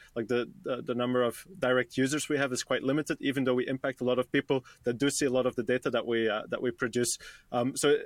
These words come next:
it's not your typical setup for, uh, for a product. And I think that's also what created sort of a barrier to have the same,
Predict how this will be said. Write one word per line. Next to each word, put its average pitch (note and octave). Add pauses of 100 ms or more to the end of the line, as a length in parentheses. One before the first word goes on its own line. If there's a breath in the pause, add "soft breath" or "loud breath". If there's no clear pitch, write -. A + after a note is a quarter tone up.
(180)
it's -
not E3
your D#3+
typical C#3+
setup D3
for, C3+
uh, A#2
for B2
a A2+
product. C3+ (380 loud breath)
And C#3
I C3
think D#3+
that's D3
also D3+
what B2+
created C3+
sort C3
of A#2+
a B2
barrier B2+
to B2+
have A#2
the A#2+
same, B2